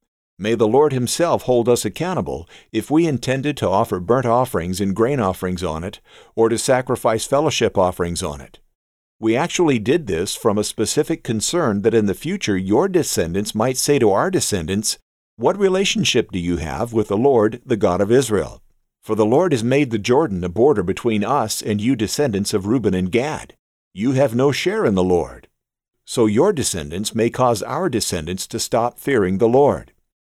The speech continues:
Therefore we said, 'Let us take action and build an altar for ourselves,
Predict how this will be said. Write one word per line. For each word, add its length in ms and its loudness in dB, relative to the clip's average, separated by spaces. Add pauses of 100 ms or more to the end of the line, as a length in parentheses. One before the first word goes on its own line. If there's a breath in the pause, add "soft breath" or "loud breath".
(200)
Therefore 500 4
we 140 0
said, 460 -2 (280 soft breath)
'Let 180 -2
us 160 -2
take 240 2
action 480 -2
and 180 -4
build 260 4
an 120 2
altar 320 0
for 240 0
ourselves, 580 -4